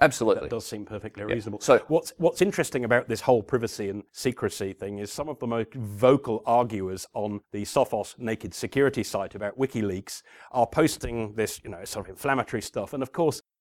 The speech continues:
Speaker 2: they're using the names anonymous, anonymous, anonymous, anonymous said, anonymous said. So
Speaker 1: It
Speaker 2: they're
Speaker 1: gets
Speaker 2: not
Speaker 1: slightly confusing after
Speaker 2: Well,
Speaker 1: a while.
Speaker 2: our friend and colleague in the U K, Graham Cluley, actually ended up posting a reply saying, "Guys,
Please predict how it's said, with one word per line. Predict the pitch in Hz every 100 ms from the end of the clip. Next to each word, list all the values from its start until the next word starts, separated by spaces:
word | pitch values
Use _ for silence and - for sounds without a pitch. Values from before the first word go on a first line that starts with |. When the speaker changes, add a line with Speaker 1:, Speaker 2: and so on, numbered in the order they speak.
| -
Speaker 2:
they're | 151
using | 131 135 139 127
the | 117
names | 104 101 101 _ -
anonymous, | 135 196 151 - - -
anonymous, | 107 113 82 - -
anonymous, | 202 254 208 - 117
anonymous | 113 127 107
said, | - 90 -
anonymous | 117 151 131 98
said. | - 90 - _ _
So | 120
Speaker 1:
It |
Speaker 2:
they're | 127
Speaker 1:
gets | 247
Speaker 2:
not | 226
Speaker 1:
slightly | - 110 123 156 92
confusing | 101 90 107 92 -
after | 80 78 -
Speaker 2:
Well, | 139
Speaker 1:
a |
while. | 67 92 - _ _ 147
Speaker 2:
our | 143 135
friend | - 170 139
and | 123
colleague | 139 131 113
in | 110
the | 117
U | 127
K, | 123 113
Graham | 113 120 110
Cluley, | 107 143 117 110
actually | 135 - - 107 104 101 -
ended | 143 127 117
up | 104 - _ _ _
posting | - 117 - 101
a | 104
reply | 101 - 120
saying, | 110 113 113
"Guys, | 123 139 123